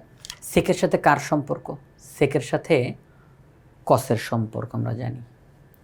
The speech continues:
তো এই যে কস, কসের বেলায় আমরা মজা করে বলি না সবাই, ওই যে মনে রাখার সুবিধার্থে, এবং সেটাই মাথার মধ্যে রয়ে যায় বেশি করে, যে কস কবরে ভূত অতি, অর্থাৎ ভূমি by অতিভুজ,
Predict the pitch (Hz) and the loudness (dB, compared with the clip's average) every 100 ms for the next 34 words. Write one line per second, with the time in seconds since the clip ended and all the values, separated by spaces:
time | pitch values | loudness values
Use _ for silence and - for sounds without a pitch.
0 | - _ _ - 202 202 214 160 143 117 | -20 _ _ 8 10 10 6 10 10 10
1 | 120 - - - 147 180 165 170 170 175 | 4 -6 -10 2 4 8 8 10 8 8
2 | 143 156 165 170 156 123 147 139 131 131 | 6 6 6 6 6 6 6 4 2 -2
3 | 131 131 143 131 123 113 - - 127 127 | 0 2 4 6 8 6 4 -2 2 6
4 | 147 160 156 - 120 - - 160 151 113 | 8 8 8 4 0 -2 -2 2 2 2
5 | - - 104 - - - 127 127 120 - | 0 -8 -10 -10 -20 -6 2 2 2 -2
6 | - - - - 143 131 127 - 120 113 | -16 -20 -2 4 8 8 8 6 4 4
7 | 117 117 107 107 113 - - - 117 - | 4 4 4 2 0 -4 -8 -16 -18 -20
8 | - - - - _ _ - 113 110 107 | -20 -20 -20 -20 _ _ 0 4 4 6
9 | 131 113 - - - 123 120 117 107 113 | 6 6 0 -4 2 4 6 4 2 -2
10 | 110 117 - - 120 117 113 107 139 165 | -2 -10 -8 -6 2 2 2 2 6 8
11 | 156 135 113 117 107 113 - - | 8 8 6 0 -4 -6 -12 -14